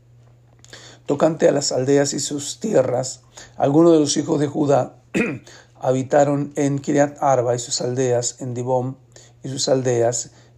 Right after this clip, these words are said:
en Jecabseel y sus aldeas, en Jesúa, Molada y Bet-Pelet,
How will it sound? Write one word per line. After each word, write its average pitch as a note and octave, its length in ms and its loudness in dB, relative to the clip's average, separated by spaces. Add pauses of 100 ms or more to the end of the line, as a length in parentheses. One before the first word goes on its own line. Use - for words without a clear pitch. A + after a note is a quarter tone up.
en C#3 520 -2
Jecabseel C3+ 1400 -2
y A#2 60 -8
sus - 200 -8
aldeas, B2 540 -2 (300)
en - 100 -8
Jesúa, B2+ 500 0
Molada B2 520 2
y A#2 40 -2
Bet-Pelet, B2 840 -2